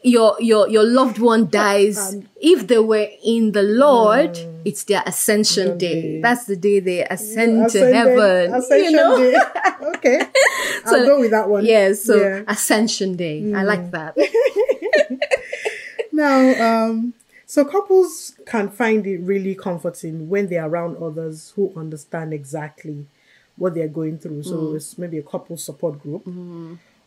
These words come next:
Speaker 2: or even sharing with other couple friends they know. I think
Speaker 1: Mm.
Speaker 2: that's a key one. And I think one of your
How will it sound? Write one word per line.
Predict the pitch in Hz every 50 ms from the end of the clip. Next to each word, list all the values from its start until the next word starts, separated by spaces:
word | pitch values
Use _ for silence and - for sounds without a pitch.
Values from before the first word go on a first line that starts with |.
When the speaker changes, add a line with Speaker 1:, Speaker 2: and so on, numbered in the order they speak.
| _ -
Speaker 2:
or | 208 214 208 208 220 220
even | 254 247 269 269
sharing | 262 - 240 208 208 190
with | 175 170
other | 170 185 185 190
couple | 190 190 - 180 - 190
friends | 180 - - 185 170 160 165 165 147 147
they | 147 156 151
know. | 151 156 160 156 156 151 151 151 151 - 185
I | 175
think | 175 220 214
Speaker 1:
Mm. |
Speaker 2:
that's | 180 170 165 - -
a | 151
key | - - 180
one. | 165 165 165
And | 165 175 170 165
I | 180 185
think | 185 254 254 240 - - _ _
one | - 190 214 214
of | 190 160 156
your | 175 170 170 170 165 165 160 160 160 165 165